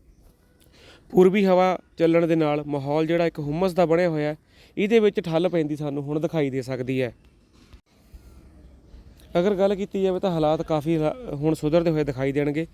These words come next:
ਬੀਤੀ ਕੱਲ੍ਹ, ਅ, ਤੀਹ ਸਤੰਬਰ ਦੇ ਨੇੜੇ ਤੇੜੇ ਵੀ ਕਿਣਮਣ ਕਣੀ ਹੋਈ ਹੈ ਪੰਜਾਬ ਦੇ ਬਹੁਤ ਸਾਰੇ ਇਲਾਕਿਆਂ ਵਿੱਚ, ਪਰ ਹੁਣ ਦੋ ਤਰੀਕ ਤੋਂ ਲੈ ਕੇ ਤਿੰਨ, ਚਾਰ ਅਤੇ ਪੰਜ ਤਰੀਕ ਦੇ ਵਿੱਚ ਸਿਸਟਮ ਜਿਹੜੇ ਬਦਲਦੇ ਹੋਏ ਦਿਖਾਈ ਦੇਣਗੇ ਅਤੇ ਕਿਸ ਦਿਨ ਕਿਹੜੇ ਇਲਾਕੇ ਵਿੱਚ ਕਿਵੇਂ ਦੀ ਕਾਰਵਾਈ ਹੈ, ਇਸ ਵੀਡੀਓ ਰਾਹੀਂ ਸਾਂਝੀ ਕਰਾਂਗੇ।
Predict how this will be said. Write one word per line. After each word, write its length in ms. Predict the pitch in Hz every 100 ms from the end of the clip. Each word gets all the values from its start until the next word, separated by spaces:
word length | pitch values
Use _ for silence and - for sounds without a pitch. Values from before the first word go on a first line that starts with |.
| - - - -
ਬੀਤੀ 300 | 175 - 214
ਕੱਲ੍ਹ, 340 | 202 190 208 196
ਅ, 360 | - - 160
ਤੀਹ 200 | 160 185
ਸਤੰਬਰ 340 | - 165 165 156
ਦੇ 60 |
ਨੇੜੇ 180 | 160 156
ਤੇੜੇ 180 | 156 160
ਵੀ 80 | 160
ਕਿਣਮਣ 320 | 156 151 156
ਕਣੀ 260 | 156 156
ਹੋਈ 260 | 143 143 151
ਹੈ 60 | 156
ਪੰਜਾਬ 340 | 147 143 143
ਦੇ 80 | 143
ਬਹੁਤ 180 | 139 135
ਸਾਰੇ 160 | 160
ਇਲਾਕਿਆਂ 320 | 156 143 151
ਵਿੱਚ, 240 | 151 151 170 - - - -
ਪਰ 140 | 180
ਹੁਣ 180 | 185 196
ਦੋ 240 | 156 175 190
ਤਰੀਕ 240 | 190 170
ਤੋਂ 140 | 185
ਲੈ 140 | 165 147
ਕੇ 260 | 156 165 160 - - -
ਤਿੰਨ, 260 | 185 180 180
ਚਾਰ 300 | 170 156 165
ਅਤੇ 120 | 180
ਪੰਜ 280 | - 160 170
ਤਰੀਕ 220 | 175 160
ਦੇ 120 | 147
ਵਿੱਚ 200 | 143 147
ਸਿਸਟਮ 380 | 160 160 - 175
ਜਿਹੜੇ 160 | 175 165
ਬਦਲਦੇ 340 | 151 139 147
ਹੋਏ 160 | 143 139
ਦਿਖਾਈ 280 | 127 135
ਦੇਣਗੇ 340 | 135 147 151 175 - - - -
ਅਤੇ 340 | 170 202 208 202 - - -
ਕਿਸ 200 | 214 208
ਦਿਨ 320 | 202 196 185 - -
ਕਿਹੜੇ 220 | 175 220
ਇਲਾਕੇ 300 | 185 165 170
ਵਿੱਚ 160 | 170 156
ਕਿਵੇਂ 280 | 170 165
ਦੀ 80 | 170
ਕਾਰਵਾਈ 480 | 165 151 151 147 147
ਹੈ, 100 | 147
ਇਸ 140 | 156 156
ਵੀਡੀਓ 260 | 147 156
ਰਾਹੀਂ 160 | 160 156
ਸਾਂਝੀ 300 | 143 139 165
ਕਰਾਂਗੇ। 340 | 160 156 170